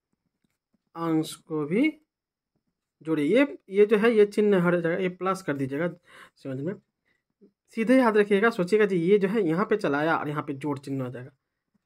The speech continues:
अगर मान लीजिए आपको ज़्यादा दिक्कत हो रही है तो। अब ये, ये देखिए, कट गया, कट गया। यहाँ पे आपको लिखना पड़ेगा, संयोजन प्रक्रिया द्वारा।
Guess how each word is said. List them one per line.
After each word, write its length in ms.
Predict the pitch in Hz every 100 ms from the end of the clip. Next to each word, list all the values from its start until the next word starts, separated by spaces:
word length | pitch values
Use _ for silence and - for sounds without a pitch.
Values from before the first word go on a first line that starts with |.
| _ _
अगर 140 | 143
मान 120 | 147 143
लीजिए 100 | 143
आपको 140 | 147
ज़्यादा 280 | 143 135 135
दिक्कत 380 | 131 - 127 _ _ _ _ _ _
हो 180 | 160
रही 180 | 135 123
है 80 | 123
तो। 120 | 135 - _ _ _ _ _
अब 80 | 156
ये, 160 | 180 214
ये 120 | 214
देखिए, 220 | 196 208
कट 180 | 220 139
गया, 260 | 120 120 123 - _ _ _ _ _ _ _ _ _ _
कट 100 | 185
गया। 200 | 170 226 254
यहाँ 180 | 160 165
पे 100 | 175
आपको 160 | -
लिखना 260 | 147 147 208
पड़ेगा, 380 | 196 139 165 269 - - - _ _ - _ _ _ _ _ _ _ _ _ _ _ _ _ _ _ _ _ _ _
संयोजन 1080 | _ - 156 151 147 151 151 151 160 214 311 - _ _ _ _ _ _ _ _ _ _ _ _ _ _ _ _ _ _ _ _ _
प्रक्रिया 580 | 143 139 139 160 175 254 311 _ _ _ _ _ _ _ _ _ _ _ _ _ _ _ 135
द्वारा। 540 | 127 127 120 120